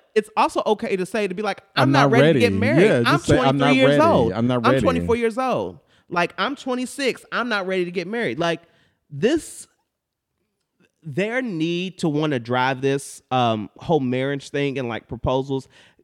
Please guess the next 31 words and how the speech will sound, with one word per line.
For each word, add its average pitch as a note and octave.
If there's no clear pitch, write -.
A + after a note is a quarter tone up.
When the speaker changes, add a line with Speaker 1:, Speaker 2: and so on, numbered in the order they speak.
Speaker 1:
just, F3+
it G3+
came A#3
off D#3+
very E3
thirsty C#3+
and A#2+
very C3
heavy A2
Speaker 2:
It C#3
seems D3
Speaker 1:
from D#3
the G#2
Speaker 2:
that F#2
Speaker 1:
jump. F2+
Speaker 2:
way, E2+
yeah. F#2
Speaker 1:
Um, C3
there D3+
was G#3
another F3+
cou-, C#3
couple, B2+
April D3+
and A2+
Jake, A#2
who D3+
is, A2+
April D#3
is, A2
like, A#2+